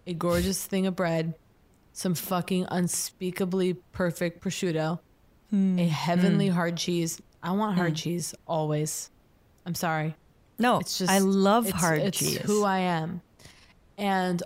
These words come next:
Speaker 1: olives.
Speaker 2: Of course, there are soft cheeses I enjoy, and so do you.
Speaker 1: Of
Speaker 2: Let's get real.
Speaker 1: course.
Speaker 2: But
Speaker 1: Of course, but I want hard cheese.
Speaker 2: Okay, one ch-, you get one cheese, cheddar.
Speaker 1: And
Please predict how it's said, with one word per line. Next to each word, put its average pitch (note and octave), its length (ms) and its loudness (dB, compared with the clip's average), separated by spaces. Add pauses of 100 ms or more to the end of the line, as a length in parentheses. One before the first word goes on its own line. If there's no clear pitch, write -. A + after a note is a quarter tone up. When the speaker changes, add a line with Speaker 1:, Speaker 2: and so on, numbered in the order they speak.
(140)
Speaker 1:
olives. F#3 760 0
Speaker 2:
Of A#3+ 160 2
course, A#3+ 400 6
there G3+ 200 6
are F3+ 180 6
soft E3+ 340 2
cheeses D3+ 360 2
I D3 100 4
enjoy, C#3+ 220 2
and D3 140 4
so C#3+ 100 0
do C#3 80 -4
you. B2 140 -4
Speaker 1:
Of - 140 -4
Speaker 2:
Let's - 120 -8
get - 160 -4
real. - 140 2
Speaker 1:
course. D3 340 -2 (440)
Speaker 2:
But F3 260 0
Speaker 1:
Of F#3+ 100 -6
course, E3+ 260 0
but - 220 -8
I F#3+ 300 2
want F3+ 400 0
hard D#3+ 280 -2
cheese. D3 520 -6 (1040)
Speaker 2:
Okay, G#3+ 240 4
one G#3 320 8
ch-, - 140 -6
you A3+ 100 6
get G3+ 120 6
one F#3+ 160 8
cheese, D#3+ 280 2
cheddar. - 360 2 (160)
Speaker 1:
And F3+ 560 -2